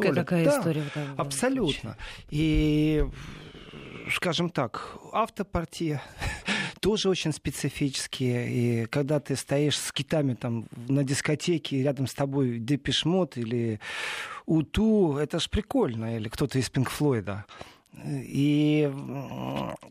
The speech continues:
Speaker 1: в Германии вот по такой сути она развивала очень сильно фестиваль Берлинале, «Эхо» тоже сильно раскручивали, я ничего не скажу. Это достаточно сильная награда была, где ты видел суперзвезд всегда, всегда суперзвезд.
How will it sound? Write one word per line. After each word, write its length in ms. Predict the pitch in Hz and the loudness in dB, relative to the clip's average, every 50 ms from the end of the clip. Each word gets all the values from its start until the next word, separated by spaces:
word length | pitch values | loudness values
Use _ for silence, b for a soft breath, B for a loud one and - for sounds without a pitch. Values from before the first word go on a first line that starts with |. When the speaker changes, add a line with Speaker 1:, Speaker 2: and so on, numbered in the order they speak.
| _ - | _ -8
Speaker 1:
в 120 | - 139 | -4 -4
Германии 560 | 123 120 127 160 160 156 202 277 302 285 220 | -4 -2 0 0 2 2 2 2 2 2 2
вот 140 | 185 170 - _ - | 2 0 -2 _ -4
по 100 | - 165 | -4 -2
такой 260 | - - 170 - 180 | -2 -2 -2 -2 -2
сути 300 | 165 - - 294 - - | -2 0 -2 -2 0 0
она 180 | 175 170 185 190 | 0 2 2 2
развивала 400 | 180 147 139 170 170 170 156 143 | 2 2 0 0 0 2 2 2
очень 200 | 139 - - 156 | 0 0 -2 -4
сильно 280 | 139 - 151 147 139 131 | -2 0 0 2 2 2
фестиваль 400 | - - - - - 156 160 147 | 0 -2 -4 -2 -2 0 0 -2
Берлинале, 420 | 139 147 151 185 226 277 262 170 156 - | -2 -2 0 2 2 2 2 2 0 0
«Эхо» 260 | 202 190 - - 165 | 0 -2 0 -2 -4
тоже 300 | - - 170 143 - 107 | -2 0 0 0 0 -2
сильно 340 | - - - 143 131 127 117 | -2 0 0 0 0 0 -4
раскручивали, 600 | 113 - - - 131 110 - - - 107 104 120 | -4 -6 -6 -6 -6 -4 -4 -4 -4 -2 -2 -2
я 40 | 139 | -2
ничего 220 | 139 - - 139 113 | -2 -2 0 0 0
не 40 | |
скажу. 280 | - - - 98 104 127 | 0 -2 -8 -4 -2 -2
Это 160 | 160 - - | -2 0 -2
достаточно 500 | 202 202 - - - 233 - - - 165 | -2 -2 -2 -2 -2 -2 -2 -2 -2 -2
сильная 340 | - - - 208 190 175 165 | -2 0 0 2 2 4 4
награда 460 | 151 151 147 151 175 208 196 131 127 | 2 2 2 2 2 0 0 0 -4
была, 340 | 117 110 117 113 110 101 - B B B B B B | -6 -4 -4 -2 -2 -4 -4 B B B B B B
где 180 | 123 113 147 151 | 0 0 0 0
ты 180 | - - 190 175 | 0 0 0 2
видел 320 | 147 185 185 156 165 147 | 4 2 4 4 2 2
суперзвезд 800 | - - 160 139 - 139 131 131 123 131 139 165 165 - - - | 2 -2 -6 -4 -2 0 0 0 0 2 2 2 2 0 -2 -6
всегда, 720 | - - - 135 127 120 117 98 101 127 135 131 113 - b b b b b | -4 0 0 0 0 0 -4 0 2 2 2 2 0 -2 b b b b b
всегда 460 | - - - 120 107 107 117 131 139 | -6 -4 -4 -2 -4 -2 0 -2 -2
суперзвезд. 760 | - - - 113 - 117 113 110 107 107 104 98 90 - _ | -2 -4 -10 -8 -6 -4 -4 -4 -6 -8 -10 -10 -12 -14 _